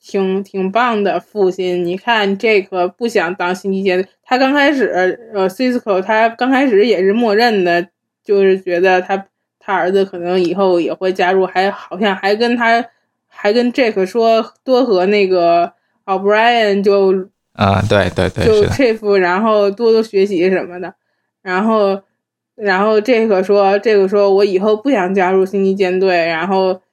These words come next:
Speaker 1: 嗯，虽然我，我也感觉，不知道是不是我错觉，我，我感觉 Cisco 有点惊讶，但是就是还是尊重孩子自己的选择。
Speaker 2: 嗯，嗯，对。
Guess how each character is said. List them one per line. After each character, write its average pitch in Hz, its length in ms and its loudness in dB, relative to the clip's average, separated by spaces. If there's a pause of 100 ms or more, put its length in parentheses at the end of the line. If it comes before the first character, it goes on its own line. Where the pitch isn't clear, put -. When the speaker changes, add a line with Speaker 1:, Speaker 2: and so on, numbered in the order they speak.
(460)
Speaker 1:
嗯， 202 460 -6
虽 262 220 2
然 226 540 0 (400)
我， 185 200 -4 (300)
我 202 180 2
也 220 80 2
感 190 260 -2
觉， 170 320 -4 (580)
不 226 100 -6
知 240 60 4
道 240 100 2
是 262 120 -8
不 233 80 -6
是 240 60 2
我 180 120 0
错 208 280 -2
觉， 185 180 2
我， 196 540 0
我 208 200 0
感 196 280 0
觉 180 260 0
Cisco 214 500 -2
有 185 280 0
点 196 260 2
惊 202 180 -2
讶， 196 360 0
但 202 260 -2
是 185 480 0
就 185 200 -2
是 185 140 0
还 180 180 -2
是 202 160 2
尊 220 220 -4
重 202 200 0
孩 156 240 -6
子 185 140 -4
自 - 120 -2
己 196 120 0
的 - 140 0
选 101 100 4 (100)
择。 - 40 -
Speaker 2:
嗯， 98 220 2
嗯， - 80 -2
对。 95 240 0